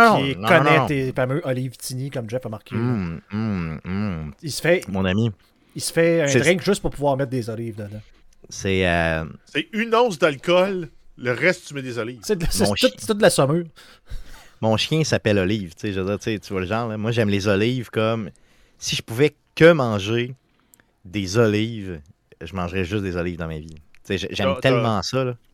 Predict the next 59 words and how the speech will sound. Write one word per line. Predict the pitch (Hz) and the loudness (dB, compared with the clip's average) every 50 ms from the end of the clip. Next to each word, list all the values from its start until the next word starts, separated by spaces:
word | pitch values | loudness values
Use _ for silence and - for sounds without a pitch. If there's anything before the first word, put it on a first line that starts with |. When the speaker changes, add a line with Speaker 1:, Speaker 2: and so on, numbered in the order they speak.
| _ _ _ _ _ - | _ _ _ _ _ -8
Speaker 3:
t'aimerais | - 131 123 123 127 | -8 -6 -6 -6 -8
ça | - - 160 | -6 -6 -4
faire | - 151 123 | -2 -2 -4
pipi | - - 113 - 131 | -4 -6 -18 -18 -14
des | 123 123 113 110 | -10 -10 -10 -8
pierres, | - 117 120 131 135 107 98 | -6 -4 -4 -4 -4 -6 -8
hein ? | 117 131 - - - - - - - - _ | -10 -14 -16 -18 -20 -20 -20 -20 -20 -20 _
Pierre | - 113 101 104 | -10 -8 -8 -6
au | 113 104 | -6 -6
rein, | 101 123 135 147 151 127 | -4 -4 -4 -6 -8 -12
là. | 120 135 139 - - _ _ _ _ - | -14 -16 -18 -20 -20 _ _ _ _ -18
Les | 98 90 107 | -12 -8 -6
olives, | 104 110 135 127 | -6 -6 -6 -8
c'est | - 120 | -10 -10
bon | 120 117 | -6 -2
Speaker 1:
Ah, | 101 98 | 0 0
Speaker 3:
pour | 92 87 | 0 0
ça. | 87 | -2
Speaker 1:
man, | 101 107 107 - | -2 -4 -4 -4
j'ai, | 101 98 90 110 - | -6 -6 -6 -4 -6
j'en | 101 - 104 98 | -4 -4 -2 -2
ai | 101 - | 0 0
parlé | 95 101 | 0 0
avec | 131 - | 0 0
mon | 131 104 | -2 -2
médecin | 95 87 - 131 127 | -2 -2 -4 -6 -8
pour | - 101 | -4 -6
le | 87 | -6
vrai. | 90 135 - _ _ - _ _ _ _ _ _ _ _ - | -6 -6 -12 _ _ -20 _ _ _ _ _ _ _ _ -8
Speaker 3:
Ah | - 135 | -2 2
Speaker 1:
J'en | - | 2
ai | 101 | 4
Speaker 3:
ouais ? | - | 4
Speaker 1:
parlé | - 117 104 127 180 143 | 4 2 2 2 0 2
avec, | 107 139 147 - | 2 2 0 0
parce | 95 - | -4 -4
que | - 120 | 0 2
oui, | 156 | 4
oui, | 190 202 233 233 131 | 4 4 2 0 -4
oui, | - | -6
parce | - 87 - | -12 -14 -10
qu'il | - 90 | -6 -6
m'a | 90 87 | -4 -4
dit, | 85 107 101 | -4 -2 -2
là, | 90 85 | -2 -2
man, | 98 110 107 87 | -2 -4 -4 -4
euh, | 80 78 80 - | -4 -6 -8 -6
tu | - | -4
sais, | 107 104 98 87 85 - | -4 -2 -2 -2 -4 -6
c'est, | - - | -10 -14
tu | - - _ _ _ _ _ _ - | -16 -20 _ _ _ _ _ _ -4
sais, | - 101 | -4 -4
combien | - - 92 90 87 85 92 113 117 | -4 -2 -4 -4 -4 -2 0 -2 0
t'en | - 110 95 85 | 0 -2 -2 -2
manges ? | 87 113 120 107 82 80 90 | -4 -4 -4 -6 -6 -8 -8
J'ai | 87 90 85 | -8 -8 -6
dit, | 92 92 82 _ _ _ _ _ _ _ _ _ _ _ _ _ _ _ _ - - - - _ _ - - - | -8 -8 -8 _ _ _ _ _ _ _ _ _ _ _ _ _ _ _ _ -20 -20 -20 -20 _ _ -20 -20 -18
je | |
sais | 101 | -16